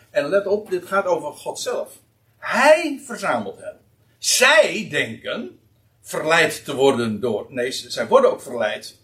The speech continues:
hè, door die demonen en demonische krachten en misleidende geesten. Hè, het beest en die valse profeet en die, die, eh, geesten van demonen.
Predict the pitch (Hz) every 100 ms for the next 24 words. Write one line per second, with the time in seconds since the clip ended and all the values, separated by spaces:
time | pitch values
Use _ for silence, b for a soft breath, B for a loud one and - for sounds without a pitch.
0 | - - _ 131 160 123 101 98 95 98
1 | 117 123 113 110 113 98 95 101 107 107
2 | 98 - - 143 147 - - 117 123 -
3 | b b b 110 101 110 101 120 123 113
4 | 101 - 208 175 - 123 - _ _ _
5 | - - 113 113 117 113 127 127 120 -
6 | 113 117 127 120 117 120 123 127 120 117
7 | 110 113 113 113 110 117 117 b b b
8 | _ 113 107 107 104 - 131 - 123 113
9 | 113 104 104 113 120 117 120